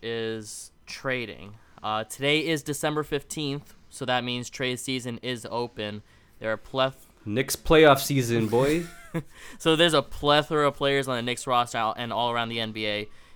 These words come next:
Speaker 1: and it's really, we got, we gotta think about what the front, front office might want. Would they wanna get more veteran players or try to trade their vets for younger players? It's, it's, what are we, what's the front office trying to do? What,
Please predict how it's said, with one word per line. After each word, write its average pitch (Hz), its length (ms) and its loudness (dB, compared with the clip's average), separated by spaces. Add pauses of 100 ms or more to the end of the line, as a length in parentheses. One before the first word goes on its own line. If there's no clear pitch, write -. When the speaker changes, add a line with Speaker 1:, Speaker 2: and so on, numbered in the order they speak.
(120)
Speaker 1:
and 113 260 -4
it's 120 240 -10
really, 135 300 -2
we 131 100 -8
got, 131 220 -2
we 131 80 -6
gotta 135 180 0
think 135 160 -8
about 123 220 -2
what 117 340 -4
the 120 60 -14
front, 120 420 -6
front 120 220 -6
office 113 320 -6
might 110 200 -4
want. 104 360 -6
Would 107 100 -8
they 110 120 -6
wanna 110 340 -6
get 107 300 -4 (140)
more 113 240 -6
veteran 143 400 -2
players 143 480 -2
or 117 120 -6
try 113 260 -4
to 110 80 -8
trade 117 220 -8
their 107 100 -4
vets 110 240 -6
for 104 140 -12
younger 107 240 -6
players? 107 460 -8 (440)
It's, - 400 -8 (100)
it's, - 600 -10 (340)
what 131 180 -4
are 156 60 0
we, 151 220 0
what's - 320 -8
the 139 60 -8
front 139 200 -2
office 127 240 -2
trying 117 300 -4
to 110 80 -8
do? 82 120 -8
What, 113 280 -8